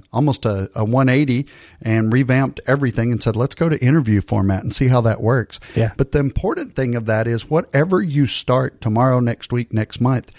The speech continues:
Speaker 1: is not going to be where you're at six months from now, because now we record together in person,
Speaker 2: Mm-hmm.
Speaker 1: uh, at our local studio here in Flower Bluff. So,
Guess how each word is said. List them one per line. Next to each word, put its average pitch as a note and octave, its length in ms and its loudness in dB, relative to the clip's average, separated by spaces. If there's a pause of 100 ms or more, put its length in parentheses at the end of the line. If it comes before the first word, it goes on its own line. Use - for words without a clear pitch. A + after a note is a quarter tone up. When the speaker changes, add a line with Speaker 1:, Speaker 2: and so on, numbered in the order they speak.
(200)
Speaker 1:
is A2+ 200 0
not C#3+ 340 2
going C#3+ 260 2
to A#2+ 60 -2
be C3 160 2
where B2 160 0
you're A2+ 300 0
at A2+ 240 0
six - 320 -4
months A2 240 -2
from - 260 -8
now, G2 220 -10 (320)
because A#2 320 -2
now C#3 320 4
we D3 180 4
record A#2 560 0
together A2+ 480 0
in A#2+ 240 2
person, C3+ 580 -2 (120)
Speaker 2:
Mm-hmm. C3 240 4
Speaker 1:
uh, A2 340 2
at A#2 160 2
our A2+ 200 4
local A#2+ 480 0
studio A#2+ 540 2
here C3 200 2
in A2 100 2
Flower A2+ 300 2
Bluff. G#2+ 400 0
So, A2 380 -2